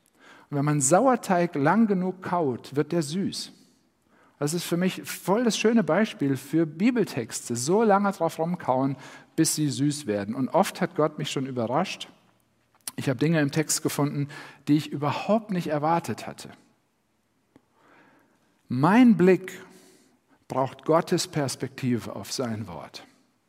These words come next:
Und deswegen brauche ich für die Vorbereitung einer Predigt normalerweise circa fünfzehn bis zwanzig Stunden. Das ist eine Menge Kauarbeit.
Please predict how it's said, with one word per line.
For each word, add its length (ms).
Und 120
deswegen 440
brauche 320
ich 320
für 280
die 120
Vorbereitung 760
einer 260
Predigt 460
normalerweise 680
circa 440
fünfzehn 500
bis 140
zwanzig 420
Stunden. 540
Das 180
ist 300
eine 120
Menge 380
Kauarbeit. 960